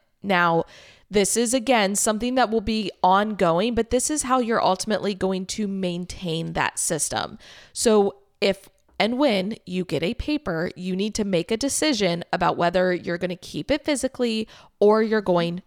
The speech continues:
to digitize it. And we're really gonna encourage you to take action in that moment. This is where having that phone with the built-in scanner comes in handy,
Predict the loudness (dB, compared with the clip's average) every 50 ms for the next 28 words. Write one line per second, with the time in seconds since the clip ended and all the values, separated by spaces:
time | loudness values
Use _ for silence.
0 | _ _ -6 -6 -4 -2 -2 -2 -2 -2 -6 -2 -2 -4 -4 -4 -4 -4 -4 -6
1 | -6 _ -2 -2 0 0 0 -2 -2 -2 0 0 2 2 2 2 0 0 -2 0
2 | -4 -4 -4 -2 0 0 0 -2 -4 -6 -6 -6 -8 -10 -10 -10 -10 -10 -4 -2
3 | -2 -2 -2 -4 -4 -2 -2 -2 -2 -4 -6 -6 -4 -6 -6 -8 -6 -6 -4 -4
4 | -2 -2 -2 -2 -2 -4 -4 -2 -2 -2 0 -2 -4 -6 -8 _ -20 -20 -20 -20
5 | -20 -20 _ _ 0 0 2 2 0 0 0 2 2 2 0 2 0 0 0 0
6 | 0 0 0 0 -2 -2 0 2 2 4 2 2 0 -2 -2 -4 -2 -2 -2 -2
7 | 0 -2 -4 -2 -4 -4 -2 -2 -2 0 0 -2 -4 -2 -4 -4 -4 -2 -4 -4
8 | -4 -4 -2 -2 -2 -2 -2 -2 -2 -2 -2